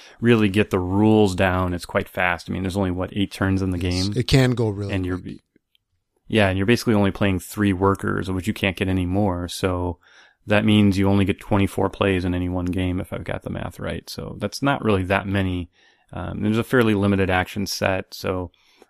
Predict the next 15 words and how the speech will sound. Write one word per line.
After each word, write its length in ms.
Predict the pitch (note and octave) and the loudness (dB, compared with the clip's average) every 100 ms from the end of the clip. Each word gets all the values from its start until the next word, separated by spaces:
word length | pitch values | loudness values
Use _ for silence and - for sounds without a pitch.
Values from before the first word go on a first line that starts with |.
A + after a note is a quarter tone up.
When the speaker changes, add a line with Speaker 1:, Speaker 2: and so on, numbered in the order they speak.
| - | -12
Speaker 1:
um, 260 | G2 G2+ G#2 | -10 -6 0
but 160 | A2+ | 0
because 240 | A2 B2 D3+ | 2 0 0
of, 120 | C#3 | 0
I, 240 | B2 A#2+ A#2+ | 0 0 0
I 40 | |
don't 100 | C#3 | 2
know, 100 | B2+ | 4
it 160 | G2+ G#2 | 2 2
just, 180 | B2 - | -2 -2
it 100 | A#2 | -4
has 280 | G2 C3 C3 | 2 2 2
that 120 | C#3 | 0
Agricola 380 | A2+ A2 A2+ F#2+ | 0 0 0 -2
feel. 480 | - G#2+ B2 E3+ | 0 0 0 -2